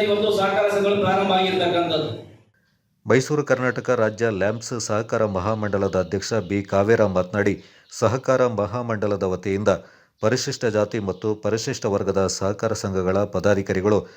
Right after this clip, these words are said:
Speaker 2: ತರಬೇತಿಯನ್ನು ಏರ್ಪಡಿಸಿರುವುದು ಹೆಮ್ಮೆಯ ವಿಚಾರವೆಂದರು. ಜಿಲ್ಲಾ ಸಹಕಾರ ಯೂನಿಯನ್ ಬ್ಯಾಂಕ್ನ ಅಧ್ಯಕ್ಷ ಎ ಕೆ ಮನುಮುತ್ತಪ್ಪ, ಕೊಡಗು ಜಿಲ್ಲಾ ಸಹಕಾರ ಯೂನಿಯನ್ ನಿರ್ದೇಶಕ ರವಿ ಬಸಪ್ಪ, ಬೆಂಗಳೂರು ಸಹಕಾರ ಸಂಘಗಳ ನಿವೃತ್ತ ಅಪರ ನಿಬಂಧಕರು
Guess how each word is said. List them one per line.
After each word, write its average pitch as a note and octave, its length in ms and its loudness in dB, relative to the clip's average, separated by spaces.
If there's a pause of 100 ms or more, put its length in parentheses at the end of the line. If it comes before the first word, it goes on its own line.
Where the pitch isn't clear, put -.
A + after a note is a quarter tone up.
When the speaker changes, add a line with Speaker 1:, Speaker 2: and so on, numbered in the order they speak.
(240)
Speaker 2:
ತರಬೇತಿಯನ್ನು A2 600 2
ಏರ್ಪಡಿಸಿರುವುದು G2 840 0
ಹೆಮ್ಮೆಯ G2+ 380 2
ವಿಚಾರವೆಂದರು. F#2 640 2 (520)
ಜಿಲ್ಲಾ A#2+ 340 2
ಸಹಕಾರ B2 420 0
ಯೂನಿಯನ್ A2+ 360 0
ಬ್ಯಾಂಕ್ನ G#2 360 0
ಅಧ್ಯಕ್ಷ F#2+ 340 -4 (200)
ಎ G2 120 2
ಕೆ G#2+ 220 -2
ಮನುಮುತ್ತಪ್ಪ, G2+ 600 -2 (440)
ಕೊಡಗು B2 280 2
ಜಿಲ್ಲಾ A#2 260 2
ಸಹಕಾರ A2+ 420 0
ಯೂನಿಯನ್ G#2+ 360 0
ನಿರ್ದೇಶಕ G2 440 -2 (160)
ರವಿ G2+ 200 0
ಬಸಪ್ಪ, G2 380 -2 (760)
ಬೆಂಗಳೂರು B2 500 2
ಸಹಕಾರ A2+ 440 0
ಸಂಘಗಳ G#2+ 520 0
ನಿವೃತ್ತ G#2+ 420 0
ಅಪರ G2+ 340 2
ನಿಬಂಧಕರು G2 680 0